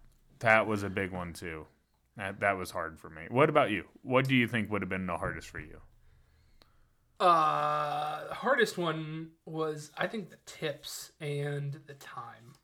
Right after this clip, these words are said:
Speaker 2: Going through those ones, I kn-, I knew that those would be rough.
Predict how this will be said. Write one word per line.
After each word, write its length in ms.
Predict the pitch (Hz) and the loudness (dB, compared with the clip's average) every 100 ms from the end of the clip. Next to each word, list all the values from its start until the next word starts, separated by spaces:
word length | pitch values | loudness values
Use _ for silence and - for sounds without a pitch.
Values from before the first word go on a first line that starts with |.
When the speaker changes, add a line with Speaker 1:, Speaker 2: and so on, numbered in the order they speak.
| _ _ _ _ _ _ _ _ | _ _ _ _ _ _ _ _
Speaker 2:
Going 260 | 196 202 196 | 2 2 2
through 220 | - 175 | 0 0
those 240 | 160 147 | 0 -2
ones, 200 | 147 147 | -6 -6
I 120 | 151 165 | -4 -6
kn-, 120 | 165 | -6
I 60 | 151 | -6
knew 160 | 147 143 | -4 -4
that 120 | 139 | -4
those 220 | 143 139 | -6 -10
would 80 | 147 | -12
be 80 | 135 | -10
rough. 300 | 139 123 | -10 -10